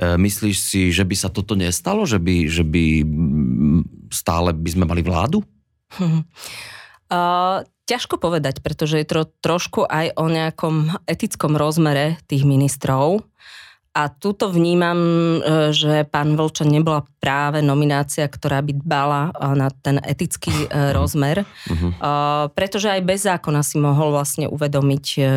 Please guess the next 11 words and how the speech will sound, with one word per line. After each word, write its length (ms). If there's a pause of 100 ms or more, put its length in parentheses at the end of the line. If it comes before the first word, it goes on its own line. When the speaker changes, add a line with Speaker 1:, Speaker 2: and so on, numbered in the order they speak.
Speaker 2:
že 200 (280)
keď 180
je 140
v 80
takejto 320
verejnej 400
funkcii, 640
tak 160
sa 320
jeho 240
firma 560